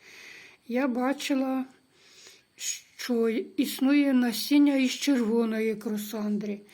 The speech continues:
І ще читала, що є й голуба кросандра, але бачити таку мені не доводилось.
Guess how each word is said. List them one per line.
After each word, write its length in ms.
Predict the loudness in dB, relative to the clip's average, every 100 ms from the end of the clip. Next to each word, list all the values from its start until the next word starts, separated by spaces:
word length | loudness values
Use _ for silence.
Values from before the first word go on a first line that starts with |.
| -20 -20 -12
І 60 | -8
ще 200 | -4 -4
читала, 640 | -4 -6 -2 -2 -2 -6 -8 -20 -20 -18
що 280 | -12 -6 -2
є 180 | 2 2
й 60 |
голуба 560 | 2 2 2 0 -2 -6
кросандра, 760 | -8 -10 -8 -8 -8 -6 -8 -10 -10
але 360 | -4 -2 -2 -4
бачити 640 | -4 -2 -2 -2 -8 -6 -4
таку 440 | -4 -4 -4 -2
мені 320 | 0 2 2
не 160 | 2 0
доводилось. 920 | 0 -2 -2 -4 -6 -8 -12 -16